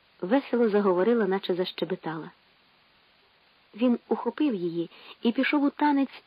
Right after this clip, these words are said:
знов щасливий тим, що Ольга його любить, як і передніше любила.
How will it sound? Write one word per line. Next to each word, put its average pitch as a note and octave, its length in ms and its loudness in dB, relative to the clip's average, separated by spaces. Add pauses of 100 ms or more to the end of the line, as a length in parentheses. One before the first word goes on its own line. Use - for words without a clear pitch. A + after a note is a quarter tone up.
(100)
знов A3 380 0
щасливий A#3 600 2
тим, D4 260 2
що - 320 -2
Ольга C4+ 320 2
його B3 280 2
любить, C4 520 -2 (400)
як G#3+ 240 2
і - 20 -2
передніше A3+ 580 0
любила. E3 400 -2